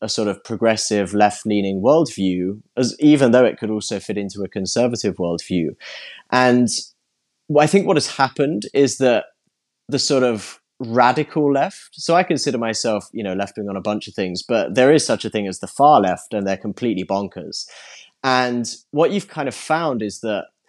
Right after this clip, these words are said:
because the left-wing politics has just mutated into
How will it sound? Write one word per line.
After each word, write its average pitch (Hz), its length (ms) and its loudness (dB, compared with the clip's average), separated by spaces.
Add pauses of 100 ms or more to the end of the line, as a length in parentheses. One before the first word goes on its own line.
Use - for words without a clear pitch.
(720)
because 165 840 -2 (380)
the 135 100 -2
left-wing 131 560 0
politics - 640 -6
has 120 240 -6
just 120 300 -4
mutated 127 1200 0
into 110 800 0